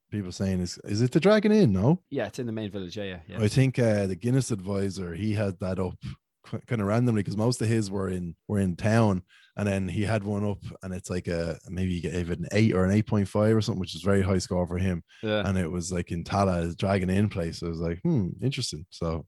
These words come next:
Speaker 1: uh, yeah, w-, definitely on the cards. Yup, Tallaght.
Speaker 2: If you're out there, I'll go for a pint with you. I'll hold the camera, okay? If, I'll give
Speaker 1: Yeah.
Speaker 2: your missus a night off, right?
Speaker 1: <laughs> Sounds good.
Speaker 2: I was, I'm happy you came on. Thanks for coming on for the chat. Now, thanks to Guinness Guru for coming on for a chat. Um,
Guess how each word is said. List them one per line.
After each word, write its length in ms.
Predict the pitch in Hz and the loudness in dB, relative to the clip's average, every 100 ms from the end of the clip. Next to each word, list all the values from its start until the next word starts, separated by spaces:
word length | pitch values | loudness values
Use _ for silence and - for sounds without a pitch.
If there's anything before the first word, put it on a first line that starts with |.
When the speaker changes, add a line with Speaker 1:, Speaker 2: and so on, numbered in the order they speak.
| _ | _
Speaker 1:
uh, 300 | 95 92 90 | 2 4 6
yeah, 240 | 90 107 131 | 6 6 6
w-, 200 | - 95 - | 2 -4 0
definitely 300 | - 135 120 | 4 4 4
on 80 | 117 | 4
the 60 | 104 | 2
cards. 520 | - 123 120 104 - | 2 4 4 2 -2
Yup, 220 | 107 120 | -2 -2
Tallaght. 340 | - 113 123 104 _ _ _ | 0 0 0 -2 _ _ _
Speaker 2:
If 180 | 117 - | -10 -4
you're 180 | 117 | -2
out 100 | 131 | 0
there, 220 | 139 127 117 | 0 0 2
I'll 140 | 123 | 0
go 160 | 120 117 | 0 -2
for 120 | 113 | -4
a 40 | |
pint 180 | - 107 | -6 -8
with 120 | 104 | -6
you. 80 | 110 | -4
I'll 120 | 107 | -4
hold 220 | 110 104 | -2 -4
the 60 | 101 | -4
camera, 320 | 101 95 95 | -6 -6 -6
okay? 220 | 87 101 | -8 -8
If, 120 | 95 - - 101 107 110 | -10 -12 -20 -18 -16 -12
I'll 80 | 110 | -4
give 200 | 101 101 | -2 0
Speaker 1:
Yeah. 60 | |
Speaker 2:
your 100 | 101 | -2
missus 260 | 98 101 - | -4 -10 -8
a 80 | 95 | -8
night 200 | 92 95 | -8 -4
off, 260 | 92 90 | -6 -6
right? 180 | 98 107 _ _ - - - | -10 -10 _ _ -20 -10 0
Speaker 1:
<laughs> 140 | 147 | 0
Sounds 480 | - - 147 131 117 | 0 0 2 2 2
good. 280 | 120 113 98 | 2 2 0
Speaker 2:
I 60 | 139 | -4
was, 120 | 131 131 | -6 -6
I'm 100 | 139 | -6
happy 300 | - 190 190 | -6 -4 -4
you 80 | |
came 180 | 143 131 | -2 -2
on. 240 | 120 135 123 | 0 -2 -2
Thanks 240 | 131 156 | -8 -8
for 80 | 151 | -10
coming 240 | 139 127 | -6 -6
on 80 | 117 | -6
for 80 | 107 | -8
the 60 | |
chat. 360 | 101 123 117 113 _ _ | -8 -2 -2 -4 _ _
Now, 140 | 117 | 0
thanks 340 | 120 131 143 135 | 0 0 -2 -2
to 80 | 135 | -2
Guinness 180 | 127 | -2
Guru 240 | 123 127 120 | 0 -2 -2
for 60 | 101 | -4
coming 180 | 120 | -4
on 60 | 117 | -4
for 120 | 110 | -4
a 40 | 104 | -6
chat. 340 | - 113 110 - | -4 -4 -4 -10
Um, 520 | 110 107 107 107 104 | -6 -4 -4 -6 -10